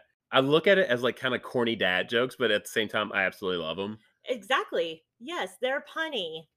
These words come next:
Speaker 1: <laughs> The Crypt Keeper was also going to kinda tie everything together in terms of the story. He's gonna introduce it. He's gonna tell you the, "This is what we're looking at. These are our characters." And then at the end of the episode, he's gonna be like,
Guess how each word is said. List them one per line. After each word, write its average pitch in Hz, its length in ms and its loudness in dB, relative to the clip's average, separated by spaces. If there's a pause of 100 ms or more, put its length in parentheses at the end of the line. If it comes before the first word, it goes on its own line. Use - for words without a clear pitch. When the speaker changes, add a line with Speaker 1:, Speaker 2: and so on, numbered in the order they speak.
(140)
Speaker 1:
<laughs> 175 520 6 (400)
The 120 120 -4
Crypt 185 260 -2
Keeper 180 220 -2
was 135 160 -4
also 202 400 -2
going 110 340 -2
to 95 560 -6 (200)
kinda 131 320 -2
tie 123 420 2
everything 107 480 -2
together 95 420 -2
in 95 120 -8
terms 92 240 -8
of 87 60 -20
the 104 100 -12
story. 104 340 -8
He's 92 140 -14
gonna 95 160 -4
introduce 139 580 -4
it. 120 220 -2 (320)
He's 113 120 -8
gonna 110 140 -2
tell 123 140 -2
you 110 480 -2 (720)
the, 107 160 -8 (840)
"This 127 220 0
is 120 80 -8
what 117 160 0
we're 120 80 2
looking 120 300 2
at. 113 180 0
These 110 160 -4
are 107 80 2
our 101 80 2
characters." 120 540 0
And 107 180 -6
then 117 160 0
at 110 140 -4
the 107 120 -8
end 120 160 2
of 107 80 -2
the 107 140 -2
episode, 95 480 -4
he's 101 180 -12
gonna 98 220 -4
be 92 120 -4
like, 87 440 -2